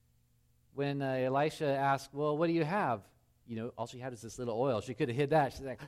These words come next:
"I don't have anything," <laughs> you know, 'cause I don't wanna give up this one little thing I have. But she said, "Here it is. I, I have this flask of oil." And God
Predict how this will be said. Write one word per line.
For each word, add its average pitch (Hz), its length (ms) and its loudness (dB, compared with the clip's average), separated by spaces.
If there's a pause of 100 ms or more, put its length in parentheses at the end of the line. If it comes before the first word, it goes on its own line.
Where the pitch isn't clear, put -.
"I 202 100 -2
don't 226 120 0
have 208 140 0
anything," 185 460 0
<laughs> - 20 -2
you 165 80 2
know, 156 120 0
'cause - 240 -8 (800)
I 123 60 -10
don't 180 100 -6
wanna 160 140 -2
give 160 180 6
up 151 220 6
this 135 180 0
one 156 280 -2
little 135 180 2
thing 165 260 -6
I 135 120 -4
have. 110 380 -2 (120)
But 110 220 -4
she 123 180 -10
said, 113 280 -8 (240)
"Here 123 120 -14
it 156 80 -10
is. 180 340 -10
I, 107 180 -12 (200)
I 107 60 -14
have 113 180 -12
this 110 140 -20
flask - 320 -14
of 110 120 -20
oil." 107 280 -12 (920)
And 98 80 -10
God 104 380 -4